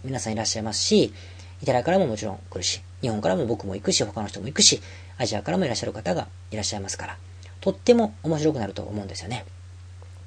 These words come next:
なので、ぜひいらっしゃってください。セミナーもしますし、勉強会もしますので、学べて、つながれて、えー、ということでしょうね。えー、ぜひ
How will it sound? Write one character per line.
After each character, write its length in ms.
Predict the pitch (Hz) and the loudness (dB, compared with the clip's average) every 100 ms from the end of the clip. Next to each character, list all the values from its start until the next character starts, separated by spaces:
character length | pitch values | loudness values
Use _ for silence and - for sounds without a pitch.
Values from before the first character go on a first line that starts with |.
| - | -6
な 60 | 107 | -4
の 60 | |
で、 60 | 104 | -2
ぜ 100 | 123 | -4
ひ 100 | 110 | -4
い 20 | |
ら 60 | 117 | -4
っ 20 | |
し 80 | 123 | -6
ゃ 40 | |
っ 20 | |
て 60 | 123 | -4
く 60 | 123 | -4
だ 80 | |
さ 140 | 110 - | 4 4
い。 40 | - - - | 4 -8 -14
セ 140 | - 208 | 2 4
ミ 120 | 202 | 6
ナ 140 | 185 | 6
ー 20 | 185 | 6
も 240 | 220 208 | 6 4
し 120 | - | 2
ま 120 | 175 | 2
す 120 | 180 156 | 4 0
し、 280 | - 240 - | 2 0 -2
勉 160 | - 139 | -4 0
強 140 | 139 | 0
会 160 | 120 127 | 0 0
も 240 | 196 113 - - | 2 0 -4 -10
し 120 | - | -4
ま 100 | 123 | -2
す 100 | 104 | -2
の 80 | 104 | -2
で、 140 | 90 90 - - 131 | -4 -10 -14 -8 -2
学 260 | 131 127 | 0 2
べ 120 | 123 | 0
て、 240 | - 233 226 | 4 2 2
つ 120 | - | -2
な 120 | 120 107 | -2 0
が 100 | 101 | -2
れ 100 | 101 | -2
て、 280 | - 120 - - - - | 0 0 -2 -14 -16 -14
え 380 | 123 - - - | -12 -12 -12 -12
ー、 20 | - | 4
と 100 | 165 | 6
い 200 | 139 127 | 6 2
う 60 | - | -2
こ 120 | - | -2
と 200 | 120 104 - | 0 0 0
で 80 | 95 | -4
し 80 | - | -2
ょ 40 | |
う 40 | 110 | -2
ね。 180 | - - - - - - - | -2 -4 -14 -16 -16 -16 -14
え 360 | - - - | -14 -14 -14
ー、 0 | |
ぜ 60 | |
ひ 60 | - | -8